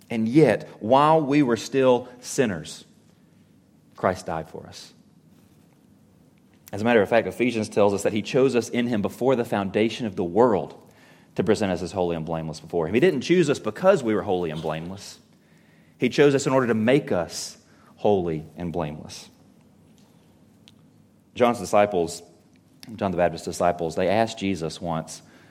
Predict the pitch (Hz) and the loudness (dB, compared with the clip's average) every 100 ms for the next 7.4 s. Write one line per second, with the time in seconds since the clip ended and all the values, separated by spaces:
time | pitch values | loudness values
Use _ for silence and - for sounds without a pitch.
0 | _ - 147 277 233 202 170 175 160 - | _ -6 -2 -2 -2 -2 0 0 0 -6
1 | - 123 95 71 - 78 80 113 - - | -4 -2 -2 -6 -10 -10 -8 -12 -16 -20
2 | - - - _ - - 156 202 120 117 | -20 -20 -20 _ -12 -2 2 2 2 0
3 | 160 113 120 135 131 127 123 98 143 165 | 2 2 2 2 2 2 2 2 2 0
4 | 104 95 101 95 92 90 90 107 165 180 | 0 0 0 -2 -4 -4 -2 -2 -2 0
5 | 160 117 104 110 - 143 120 - 113 - | 0 -2 -4 -6 -2 0 0 -2 -6 -6
6 | 80 113 117 127 - - 185 175 165 131 | -12 -6 -2 -2 -2 -2 0 2 2 4
7 | 151 110 87 | 2 2 -4